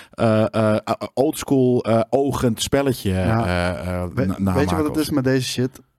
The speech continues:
Speaker 2: Ik begrijp het echt niet. Ik begrijp, ik bedoel, er werken zulke slimme mensen bij Google. Als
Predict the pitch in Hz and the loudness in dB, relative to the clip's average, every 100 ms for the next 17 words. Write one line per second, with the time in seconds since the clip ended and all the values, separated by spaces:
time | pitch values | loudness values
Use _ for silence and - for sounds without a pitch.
0 | _ - 110 113 95 - 123 131 117 - | _ -8 -4 -4 -4 -2 0 0 -4 -10
1 | - 117 - 98 - - - 117 123 135 | -4 -4 -2 -6 -8 -12 -8 -2 -2 -2
2 | 110 - - _ 120 120 123 120 113 - | -4 -6 -20 _ -4 0 2 0 -2 -2
3 | 123 135 139 131 110 113 139 143 - - | 0 2 0 -4 -2 0 0 -2 -6 -2
4 | 143 147 135 123 131 131 107 107 107 110 | 0 0 2 2 0 -4 -8 -8 -8 -8
5 | 107 113 _ _ _ _ _ - 127 | -10 -14 _ _ _ _ _ -4 -2